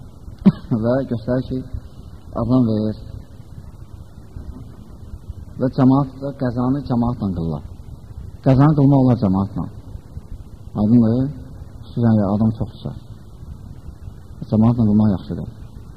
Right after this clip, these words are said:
İndi burada səbəb olub da yatıblar. Yəni,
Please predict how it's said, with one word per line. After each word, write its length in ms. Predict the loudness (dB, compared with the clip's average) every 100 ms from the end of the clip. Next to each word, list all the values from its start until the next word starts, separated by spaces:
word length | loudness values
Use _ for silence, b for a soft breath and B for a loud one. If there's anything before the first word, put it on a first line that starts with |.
| -16 -14 -8
İndi 160 | 0 2
burada 180 | 4 4
səbəb 320 | 6 6 6
olub 200 | 4 0
da 80 | -2
yatıblar. 480 | -2 -2 -2 -4 -6 -14 -16 -14 -14 -14 -14 -16 -16 -16 -16 -16 -18
Yəni, 340 | -16 -10 -6